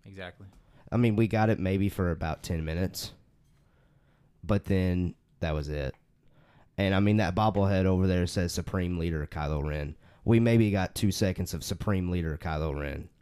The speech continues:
Speaker 1: Really, though, the opening to this movie, that's in the good column. We'll talk about it
Speaker 2: Oh, I
Speaker 1: later.
Speaker 2: lo-, oh, gosh, I love that
Speaker 1: But
Speaker 2: opening.
Speaker 1: yeah,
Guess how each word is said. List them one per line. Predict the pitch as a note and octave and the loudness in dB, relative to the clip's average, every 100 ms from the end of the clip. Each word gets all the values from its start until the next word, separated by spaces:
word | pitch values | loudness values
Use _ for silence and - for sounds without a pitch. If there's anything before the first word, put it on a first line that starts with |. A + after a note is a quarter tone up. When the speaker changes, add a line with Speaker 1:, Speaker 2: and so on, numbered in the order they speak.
| _ | _
Speaker 1:
Really, | D3 F3+ G3 | -8 -6 -2
though, | D3 | -2
the | B2 A2+ | -4 -6
opening | D3 D#3+ D#3 D3+ | -6 -6 -8 -8
to | |
this | D3 | -8
movie, | D3 D3 | -8 -6
that's | C3 - | -8 -8
in | C#3 | -8
the | A2+ | -8
good | A#2 A#2 | -10 -8
column. | A#2+ A#2 | -8 -8
We'll | A2+ | -10
talk | A2+ G#2 | -12 -12
about | G2+ | -10
it | G2+ | 2
Speaker 2:
Oh, | B2+ | 6
I | G#2 A2 | 6 4
Speaker 1:
later. | G2 | 4
Speaker 2:
lo-, | G#2 A2 A2 A2 | 6 8 8 6
oh, | - G#2+ | 0 -4
gosh, | - F#2 F2+ - | 0 0 0 0
I | |
love | F#2 F2 E2 | 0 -2 -2
that | D#2+ D2 | -6 -6
Speaker 1:
But | |
Speaker 2:
opening. | D2 D3+ D3+ | -2 0 2
Speaker 1:
yeah, | D3 | 2